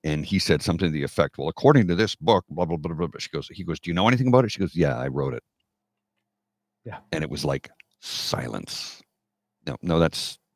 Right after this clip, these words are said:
Speaker 1: my book. I wrote it. I know about economics." Don't try and teach her what she already knows.
Speaker 2: Yep.
Speaker 1: I love it when they, when they try and pull that stunt. "Well, according to this book, you're wrong."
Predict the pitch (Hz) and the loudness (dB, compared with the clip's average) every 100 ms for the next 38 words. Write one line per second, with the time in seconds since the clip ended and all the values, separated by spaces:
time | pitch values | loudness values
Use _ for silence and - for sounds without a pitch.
0 | - 76 64 139 69 69 64 57 - 78 | -4 0 0 0 -2 -2 -4 -6 -10 -6
1 | 76 76 65 65 60 - 60 58 - - | -2 -2 -2 -4 -6 -10 -12 -14 -16 -20
2 | - _ _ _ _ _ _ _ _ _ | -20 _ _ _ _ _ _ _ _ _
3 | _ _ 78 67 - - 76 69 69 - | _ _ -6 -6 -8 -4 0 0 -2 -4
4 | - - 80 71 64 - - - 60 62 | -6 -4 -2 -2 -4 -6 -6 -6 -4 -4
5 | 62 80 90 107 69 - - _ _ _ | -2 2 4 4 4 0 -18 _ _ _
6 | _ _ _ _ _ _ _ _ _ _ | _ _ _ _ _ _ _ _ _ _
7 | _ 104 - - 101 131 151 - 117 110 | _ -8 -6 0 4 6 6 4 6 6
8 | 90 69 65 - 87 85 - - 87 - | 2 -2 -16 -6 -2 -2 -2 -4 -4 -4
9 | - 85 71 62 - 67 53 - - - | 0 0 0 -4 -4 -6 -6 -12 0 2
10 | - - - - - - 98 69 65 85 | 2 -2 -20 -18 -4 4 4 2 -2 0
11 | 143 - 71 - 98 78 113 120 | 0 0 -8 -4 -2 2 0 0